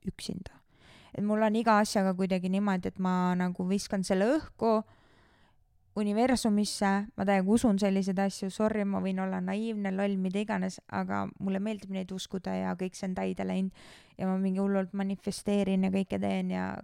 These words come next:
kõik on täpselt läinud nii, nagu ma tahan. Ja nagu, nagu öeldakse, mida teised ei tea, seda ei saa ka rikkuda, nii et, et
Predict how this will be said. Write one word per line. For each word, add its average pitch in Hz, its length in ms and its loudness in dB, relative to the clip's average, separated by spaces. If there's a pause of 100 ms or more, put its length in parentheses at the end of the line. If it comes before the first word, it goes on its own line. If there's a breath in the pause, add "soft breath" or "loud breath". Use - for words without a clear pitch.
(240)
kõik 190 260 -8
on 185 100 -6
täpselt 185 400 -10
läinud 185 220 -4
nii, 185 220 -2
nagu 180 200 -2
ma 180 120 -2
tahan. 190 400 -2 (800 soft breath)
Ja 98 180 -2
nagu, 180 360 -2 (720)
nagu 196 260 0
öeldakse, 196 400 -2
mida 190 240 0
teised 202 560 -2
ei 190 140 -2
tea, 196 300 -2
seda 185 280 -4
ei 185 80 -2
saa 190 180 -2
ka 185 140 -4
rikkuda, 185 460 -4
nii 185 180 -4
et, 185 180 -10
et - 1160 -18